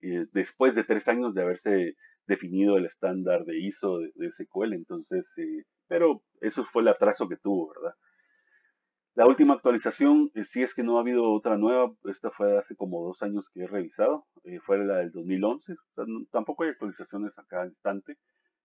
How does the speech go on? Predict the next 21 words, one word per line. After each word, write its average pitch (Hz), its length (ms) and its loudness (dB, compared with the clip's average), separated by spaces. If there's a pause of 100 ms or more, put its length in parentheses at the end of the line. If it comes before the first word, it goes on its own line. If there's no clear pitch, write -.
(120)
eh, 240 640 -8
pues - 220 -8
es 98 140 -16
el 90 200 -2
iso 98 240 -4 (320)
noventa 95 560 -8
setenta 92 380 -8
y 82 60 -10
cinco, 175 280 -2
ustedes 107 240 -2
lo 104 140 -2
pueden 95 260 -2
ver. 95 220 -2 (460)
Lo 117 180 6
importante 151 880 2
de 104 200 0
estas, - 460 -8 (240)
eh, 90 420 -6 (160)
de 95 200 -12
estos 113 260 -14
estándares 104 640 0